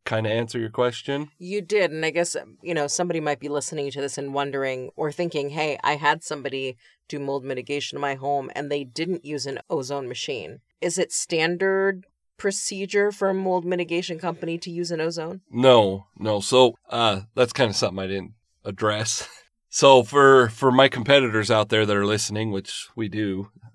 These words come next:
Speaker 1: have, which I wouldn't call 'em competitors. We're all in the same business. There's plenty of work for all of us. Some of them might be saying, "Steve, I can't believe you do that." It's kind of a touchy subject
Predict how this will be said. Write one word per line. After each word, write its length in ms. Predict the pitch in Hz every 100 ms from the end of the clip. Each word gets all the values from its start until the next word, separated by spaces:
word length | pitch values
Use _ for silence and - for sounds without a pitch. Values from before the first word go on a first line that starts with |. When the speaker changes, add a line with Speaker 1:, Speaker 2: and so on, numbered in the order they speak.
| _
Speaker 1:
have, 400 | - 107 95 98 -
which 300 | 101 - - _ -
I 60 |
wouldn't 160 | 262 -
call 160 | 190 147
'em 60 |
competitors. 640 | 117 101 113 107 90 101 120
We're 140 | 139
all 180 | 131 120
in 100 | 107
the 60 | 95
same 300 | - 101 90
business. 400 | 98 98 104 101
There's 180 | 101 -
plenty 240 | 101 98
of 60 | 87
work 200 | 90 -
for 100 | 90
all 160 | 85
of 80 | 85
us. 240 | 87 92 - _
Some 280 | - - 160
of 100 | 165
them 140 | 160 143
might 200 | 151 135
be 80 |
saying, 360 | 123 139 120 101
"Steve, 340 | - 139 131
I 100 | 113
can't 220 | 104 131 113
believe 240 | 110 107
you 100 | 101
do 220 | 98 107
that." 240 | 95 87 - _ -
It's 260 | 135 - -
kind 280 | - 170 190
of 120 | 160
a 60 | 120
touchy 440 | - 127 113 110
subject 600 | 98 107 104 117 135 -